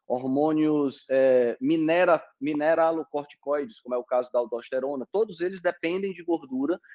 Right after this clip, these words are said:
então a gente depende muito de gordura pra sinalização das células,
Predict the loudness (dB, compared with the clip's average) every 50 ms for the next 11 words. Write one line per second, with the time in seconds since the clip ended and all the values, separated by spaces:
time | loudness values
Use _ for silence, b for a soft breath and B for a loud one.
0 | B B 2 4 6 6 6 4 0 4 6 4 4 6 4 2 2 2 -2 -2
1 | 0 2 2 2 2 0 -2 -2 0 2 2 0 0 0 0 0 0 0 -2 -4
2 | b b b b 2 4 4 4 2 -4 -4 -2 -2 0 2 2 0 0 0 -4
3 | -4 -2 -4 -6 -4 2 4 4 4 4 2 -4 -10 -16 -20